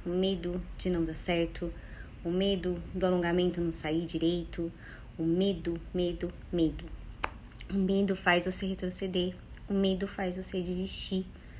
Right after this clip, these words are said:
o medo faz você voltar a trabalhar de, num, num trabalho que você vai ganhar muito menos. O medo não te faz trabalhar num lugar que você pode ganhar muito mais.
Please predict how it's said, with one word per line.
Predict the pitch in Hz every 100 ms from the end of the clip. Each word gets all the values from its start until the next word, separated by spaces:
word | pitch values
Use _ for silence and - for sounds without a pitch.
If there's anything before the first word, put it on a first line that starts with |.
| - - -
o | 196
medo | 196 214 196
faz | - 185
você | 190 190 190
voltar | 185 185 196 196 196
a | 170 -
trabalhar | - 180 175 175 185
de, | 185 180 -
num, | 196 185
num | 180 180
trabalho | 175 175 185 185
que | 180
você | 180 -
vai | 180
ganhar | 180 180
muito | 180 185 208 190
menos. | 180 185 165 - - - - - - - -
O | 202
medo | 202 208 202
não | 202 202
te | -
faz | 185 - 202 208 202
trabalhar | - 190 180 180 190
num | 185
lugar | 175 175 190 196 180
que | 190
você | 180 -
pode | - 180 190
ganhar | 190 196
muito | 196 180 175 190 - 240
mais. | 247 214 226 247 240